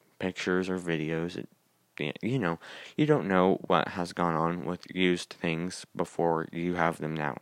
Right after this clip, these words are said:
Um, I don't have any pets. Um, my dad just has a fish tank downstairs and Rachel has a betta fish. We did have two dogs. They were Brittany's. Um,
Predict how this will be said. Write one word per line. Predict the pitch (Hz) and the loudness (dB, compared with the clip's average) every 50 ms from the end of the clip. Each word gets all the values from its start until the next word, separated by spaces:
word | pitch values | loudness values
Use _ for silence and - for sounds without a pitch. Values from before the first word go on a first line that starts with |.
| - _ _ - - - - - - - - - - - - - _ _ _ _ _ _ _ _ _ - - | -16 _ _ -20 -16 -14 -14 -14 -14 -16 -18 -20 -20 -20 -20 -20 _ _ _ _ _ _ _ _ _ -10 -2
Um, | - 104 101 98 95 - | 0 2 4 4 2 2
I | - 95 | 0 2
don't | 85 95 90 - | 4 4 4 4
have | - 92 92 90 | 4 0 0 0
any | 120 131 147 | 2 0 0
pets. | 151 - - - 98 139 151 - - - - - - - | 0 -2 0 0 2 2 0 -2 -8 -8 -8 -8 -6 -2
Um, | 95 92 92 90 90 92 90 90 90 90 - - _ _ _ | 0 2 2 4 4 2 2 0 -2 -4 -8 -16 _ _ _
my | - 92 95 | -2 -2 -2
dad | 95 98 101 98 98 101 98 | 0 0 2 2 2 0 0
just | 101 101 - - | -4 -8 -6 -4
has | 98 101 | -4 -4
a | 110 | -4
fish | 113 - - - 101 - - | -6 -8 -6 -6 -4 -4 -6
tank | - - 92 92 - | -6 -6 -8 -6 -2
downstairs | - 90 90 92 - - - 90 92 90 - | 0 -2 0 0 -4 -2 0 0 0 0 -2
and | 69 87 87 | -4 -4 -2
Rachel | 85 85 - - 85 | -4 -4 -2 -4 -4
has | 90 90 82 | -2 -4 -4
a | 87 85 | -4 0
betta | - 85 80 - 76 | 2 2 2 2 0
fish. | - - - 64 64 - - - - - - | -4 -2 -2 -2 -2 -2 -2 -6 -6 -6 -4
We | 92 90 90 | -2 -2 0
did | 85 95 98 104 117 | 0 0 0 0 -2
have | 107 117 113 - | -4 -8 -10 -10
two | - - 117 | -6 -4 -2
dogs. | 113 110 90 87 95 104 104 - - | 0 2 2 2 2 0 -2 -6 -4
They | 85 87 85 | -2 0 0
were | 85 82 | 0 0
Brittany's. | 80 - - - - - 95 104 107 - - _ - - - - - - - - _ - | 0 -2 -4 -4 -2 -2 -2 -2 -2 -4 -12 _ -20 -20 -20 -20 -20 -20 -20 -20 _ -4
Um, | - 98 95 92 90 90 90 90 90 87 90 87 | 0 2 4 4 4 4 4 4 2 0 -2 -4